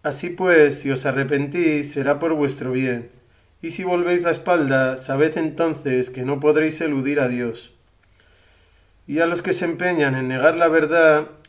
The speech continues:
anúnciales, oh profeta, un castigo doloroso. Pero se exceptúan de entre aquellos que atribuyen divinidad a otros junto con Dios,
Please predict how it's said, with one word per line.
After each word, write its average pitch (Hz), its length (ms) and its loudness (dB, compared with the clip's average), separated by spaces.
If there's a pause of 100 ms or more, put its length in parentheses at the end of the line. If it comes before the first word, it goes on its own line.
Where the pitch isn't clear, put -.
(140)
anúnciales, 151 920 2
oh 147 80 -2
profeta, 143 760 -2
un 143 160 -10
castigo 147 480 0
doloroso. 127 600 -2 (1900)
Pero 151 240 4
se 151 100 -2
exceptúan 160 840 2
de 151 60 2
entre 147 240 0
aquellos 143 440 -2
que 131 120 -8
atribuyen 139 560 -2
divinidad 131 840 0
a 127 60 -2
otros 139 400 -4
junto 135 340 -8
con 143 200 -4
Dios, 147 480 0